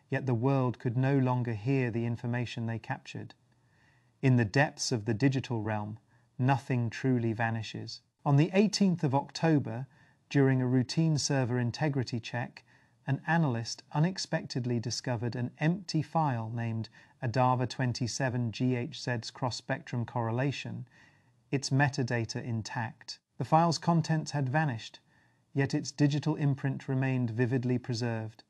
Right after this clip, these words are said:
Isolated index tables and timestamps persisted across mirror servers in Singapore and Taiwan, their data intervals mysteriously aligned at five, eight,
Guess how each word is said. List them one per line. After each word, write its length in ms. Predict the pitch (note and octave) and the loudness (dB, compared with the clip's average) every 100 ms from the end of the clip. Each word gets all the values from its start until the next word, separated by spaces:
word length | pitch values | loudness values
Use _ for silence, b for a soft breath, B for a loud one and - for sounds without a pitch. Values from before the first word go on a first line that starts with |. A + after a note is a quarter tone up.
| _ | _
Isolated 640 | D3+ E3 - D3+ C#3+ C#3 B2+ - | 4 4 4 2 2 0 -4 0
index 440 | C#3+ C#3 C#3 - | 2 2 -2 -6
tables 460 | - C3+ B2+ B2+ A#2 | -4 -2 -2 -4 -4
and 120 | A2+ | -6
timestamps 720 | - C3 C3 - B2+ B2 A#2 | -4 -4 -4 -4 -6 -6 -8
persisted 540 | - - C3+ - C3+ | -8 -4 -4 -4 -4
across 380 | A#2 - A#2+ - | -6 -6 -6 -6
mirror 260 | B2 B2+ B2 | -4 -2 -2
servers 560 | - B2+ A#2 A2 A2 | -4 -4 -4 -4 -6
in 140 | A2+ G#2+ | -6 -6
Singapore 580 | - B2 A#2 - A#2 A2+ | -4 -4 -6 -6 -6 -4
and 140 | A2 | -6
Taiwan, 640 | - A2+ A2 A#2+ A2+ A2+ - b b b b b b - | -6 -6 -4 -4 -4 -8 -14 b b b b b b 4
their 180 | C3 | 6
data 380 | A#2 C#3 C3 C#3 | 6 6 4 2
intervals 560 | C3 B2+ B2+ B2 A#2+ A2 | 0 0 0 0 -2 -2
mysteriously 720 | A2 - C3+ C3 A#2+ - B2 | -4 0 2 4 2 0 -2
aligned 400 | A#2 A#2 A2+ G#2+ | 0 0 -2 -4
at 100 | A#2 | -8
five, 420 | - B2+ B2 A#2+ | -2 0 2 0
eight, 320 | A#2 A2+ A2+ | -2 -4 -6